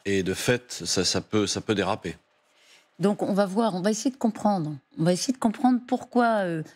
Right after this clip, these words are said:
Speaker 2: Macky Sall, qui était une espèce de, enfin, qui apparaissait comme une ancre démocratique, garantie de, de, de démocratie,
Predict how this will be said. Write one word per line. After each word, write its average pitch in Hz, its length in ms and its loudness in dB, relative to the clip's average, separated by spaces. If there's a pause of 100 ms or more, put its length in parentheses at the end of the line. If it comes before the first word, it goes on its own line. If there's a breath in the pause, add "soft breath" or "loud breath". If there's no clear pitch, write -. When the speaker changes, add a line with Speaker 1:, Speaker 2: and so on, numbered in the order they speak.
(260 loud breath)
Speaker 2:
Macky 208 340 2
Sall, 254 460 2
qui - 80 -4
était 180 200 -2
une 185 200 2
espèce 185 400 2
de, 147 180 2 (720)
enfin, - 140 2
qui 208 160 2
apparaissait 196 420 0
comme 180 220 0
une 196 160 6
ancre 196 320 0 (360)
démocratique, 240 1000 0 (100)
garantie 220 720 2
de, 175 180 0 (380 loud breath)
de, 175 260 2
de 170 160 0
démocratie, 208 880 0